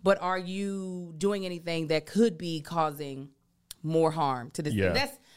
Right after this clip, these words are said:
Speaker 1: that's truly my only two cents because I have literally not seen the special. I have no idea what he said
Speaker 2: Yeah.
Speaker 1: to be able to say something that I can stand behind fully.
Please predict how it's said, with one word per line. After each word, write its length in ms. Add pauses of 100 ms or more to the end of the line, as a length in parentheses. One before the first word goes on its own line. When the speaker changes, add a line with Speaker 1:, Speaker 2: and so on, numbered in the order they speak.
(140)
Speaker 1:
that's 460
truly 440
my 280
only 280
two 200
cents 340
because 300
I 220
have 280
literally 500
not 280
seen 300
the 80
special. 380
I 80
have 140
no 200
idea 360
what 240
he 160
said 580
Speaker 2:
Yeah. 320 (440)
Speaker 1:
to 100
be 120
able 140
to 120
say 320
something 460
that 280
I 160
can 180
stand 360
behind 320
fully. 320